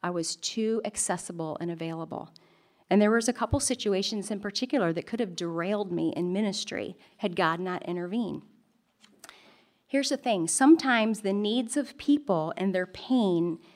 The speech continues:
take over as the driving force in our schedules and our motivations. Now, we are to love our neighbors as ourselves, right?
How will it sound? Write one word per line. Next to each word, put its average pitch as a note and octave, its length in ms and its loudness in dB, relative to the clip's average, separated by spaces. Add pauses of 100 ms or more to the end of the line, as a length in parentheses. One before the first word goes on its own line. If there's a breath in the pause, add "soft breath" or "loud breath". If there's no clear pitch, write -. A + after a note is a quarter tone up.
(240 soft breath)
take C4+ 320 2 (120)
over G3 520 2
as E3+ 160 -8
the F3+ 120 -8
driving G3+ 580 -2
force - 720 -2 (220)
in F#3+ 100 -2
our F3 160 -4
schedules A3+ 800 -4
and F#3+ 160 -2
our F3+ 100 -2
motivations. E3+ 960 -4 (960 soft breath)
Now, G#3+ 80 8
we A3+ 180 6
are D4+ 200 6
to C4+ 160 -2
love A3 260 0
our G3+ 80 2
neighbors G#3 420 -2
as F#3+ 160 -4
ourselves, F3 600 0
right? F3 320 -2